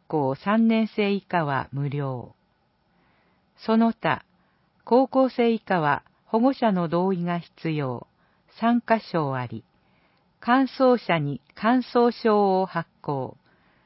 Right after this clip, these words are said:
各部門入賞者には商品を贈呈。申し込み、八月十五日木曜から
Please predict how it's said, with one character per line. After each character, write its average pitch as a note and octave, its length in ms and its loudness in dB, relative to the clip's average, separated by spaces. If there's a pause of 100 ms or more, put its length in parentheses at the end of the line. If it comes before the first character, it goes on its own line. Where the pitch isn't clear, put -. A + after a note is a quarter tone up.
(220)
各 B3+ 340 2
部 F3 140 0
門 C#3+ 380 -2
入 A3+ 240 2
賞 A#3+ 260 0
者 F3 200 -4
に D3 140 -4
は C3+ 200 -4 (380)
商 A#3+ 280 4
品 G#3+ 360 0
を F#3+ 120 0
贈 D#3+ 280 -6 (120)
呈。 B2+ 320 -6 (1700)
申 G#3+ 240 4
し - 180 -12
込 G#3 140 0
み、 F#3 220 -4 (680)
八 A3+ 360 0
月 G#3+ 480 2
十 A#3+ 280 0
五 G3 140 0
日 E3+ 320 -2
木 D#3+ 320 -2
曜 G3+ 220 2
か C#3 180 -2
ら C3+ 160 -4